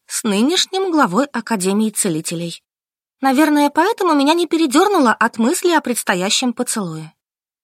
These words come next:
Лорд Кристендер был необычайно молод для столь почётной и ответственной должности. Если мне не изменяла память,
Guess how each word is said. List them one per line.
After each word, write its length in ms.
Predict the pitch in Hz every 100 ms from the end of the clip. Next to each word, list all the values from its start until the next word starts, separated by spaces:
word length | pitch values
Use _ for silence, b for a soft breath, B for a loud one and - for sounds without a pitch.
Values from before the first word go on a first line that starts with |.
| _ 208
Лорд 300 | 202 196 -
Кристендер 680 | 226 359 - 415 214 180 - _ _ _ -
был 260 | 180 311
необычайно 680 | 302 285 220 240 - 320 233
молод 440 | 185 254 494 285 - -
для 240 | 202 214
столь 320 | 214 - 247
почётной 640 | 359 349 320 226 330 370 359
и 140 | -
ответственной 640 | 240 - 240 - 247 240
должности. 680 | 180 165 156 160 - - 170 - _ _ _ _
Если 440 | 180 226 330 269 226
мне 220 | 208 294
не 180 | 294 233
изменяла 420 | 208 233 254 214
память, 360 | - 453 349